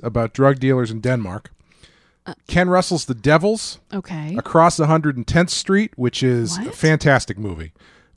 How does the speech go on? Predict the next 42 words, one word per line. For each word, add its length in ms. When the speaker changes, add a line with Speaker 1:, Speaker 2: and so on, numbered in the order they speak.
Speaker 1:
but 180
is, 380
uh, 360
is 220
like 300
the 260
more 560
blaxploitation 960
version 420
of 100
In 140
the 60
Heat 200
of 60
the 60
Night. 320
Speaker 2:
<laughs> 100
Oh, 440
Speaker 1:
White, 160
Speaker 2:
okay. 220
Speaker 1:
you 40
know, 140
white 260
cop, 340
black 260
cop, 240
Speaker 2:
<laughs> 240
Speaker 1:
Italian 320
white 200
cop 280
races 300
to 80
black 260
cop. 260
They 100
have 140
to 80
team 240
up 120
to 100
fight 260
the 260